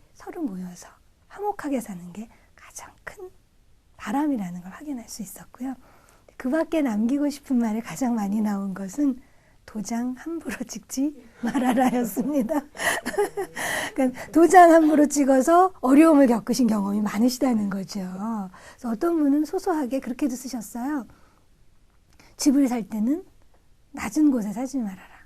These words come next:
저지대에 사면 물이 난다." 경험에서 오신 거죠. 또 어떤 분들은요, 뭐, 그, 그런 것도 쓰셨더라고요. 그 장례식에 오시는 분들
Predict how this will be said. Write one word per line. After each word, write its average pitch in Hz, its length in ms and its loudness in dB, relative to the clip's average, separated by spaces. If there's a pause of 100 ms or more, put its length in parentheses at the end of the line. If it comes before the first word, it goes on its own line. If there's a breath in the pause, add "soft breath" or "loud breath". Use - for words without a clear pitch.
저지대에 247 560 0
사면 226 400 -2 (160)
물이 285 260 6
난다." 220 400 0 (380 loud breath)
경험에서 254 480 6
오신 185 260 -10
거죠. 262 340 -10 (360 soft breath)
또 262 80 -4
어떤 254 280 0
분들은요, 214 640 0 (540 soft breath)
뭐, 202 280 -6 (260 soft breath)
그, 202 320 -10
그런 311 300 -4
것도 370 220 -8
쓰셨더라고요. 254 840 -8 (280 soft breath)
그 196 240 -14 (500)
장례식에 285 520 2
오시는 247 420 0
분들 294 500 -2